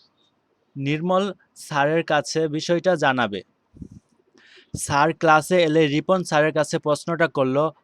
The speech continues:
"স্যার, শুদ্ধাচার কি?" স্যার বললেন, "শুদ্ধাচার হলো শুদ্ধ আচরণ, মানে ভালো কাজ।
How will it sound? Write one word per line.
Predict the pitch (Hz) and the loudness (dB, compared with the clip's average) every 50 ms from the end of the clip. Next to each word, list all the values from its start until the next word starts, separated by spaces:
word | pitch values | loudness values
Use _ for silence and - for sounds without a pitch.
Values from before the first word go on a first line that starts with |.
| - - | -18 -10
"স্যার, | - - 143 131 139 151 151 151 _ _ _ - | -2 4 6 6 6 4 2 -8 _ _ _ -12
শুদ্ধাচার | - - - 165 160 147 - 180 185 - - 185 175 165 | -8 -4 -2 -2 -2 0 0 -2 0 2 2 2 2 2
কি?" | - - 123 104 - - _ _ _ _ - - _ - | -2 -6 -12 -12 -12 -14 _ _ _ _ -20 -20 _ -16
স্যার | - - 156 151 160 175 | -8 -2 0 2 2 2
বললেন, | 165 160 143 135 139 147 165 175 | 4 4 2 4 2 0 -2 -2
"শুদ্ধাচার | - - - 156 147 131 - 180 185 175 196 190 185 165 | -4 -4 -4 -6 -4 -2 -2 -2 0 2 2 2 2 2
হলো | 143 147 147 165 165 | 0 -2 -2 -2 -2
শুদ্ধ | - - - 160 151 139 - 175 170 - | -4 -2 -4 -4 -4 -2 0 0 0 0
আচরণ, | 139 139 131 - - 139 123 120 123 117 101 92 _ _ _ _ _ _ _ _ _ _ _ _ _ - | 0 -4 -4 -2 -2 0 0 0 0 -2 -4 -8 _ _ _ _ _ _ _ _ _ _ _ _ _ -4
মানে | 131 139 151 175 185 | -2 -2 0 0 -2
ভালো | 165 151 143 139 143 160 156 | -2 0 0 0 2 2 0
কাজ। | - - 123 107 101 | 2 2 2 2 2